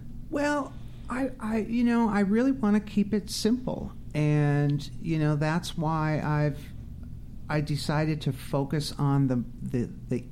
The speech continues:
easier things. I mean, if you just try one or two of the things that, that I've suggested, um, in this show,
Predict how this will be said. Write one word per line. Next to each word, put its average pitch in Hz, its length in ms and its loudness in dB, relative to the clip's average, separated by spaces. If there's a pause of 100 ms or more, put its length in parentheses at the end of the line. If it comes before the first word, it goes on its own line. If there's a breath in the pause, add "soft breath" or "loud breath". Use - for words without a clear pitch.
easier 139 560 4
things. 104 640 -4 (580)
I 127 60 0
mean, 127 340 2
if 143 220 -2
you 123 80 0
just 160 400 0 (260)
try 131 400 0
one 143 580 4
or 139 120 0
two 143 340 -2
of 139 140 -2
the 135 60 -4
things 127 440 0
that, 123 160 2 (240)
that 120 220 2
I've 117 180 0
suggested, 113 840 -2 (520)
um, 110 420 0
in 120 220 2
this 120 160 0
show, 120 520 0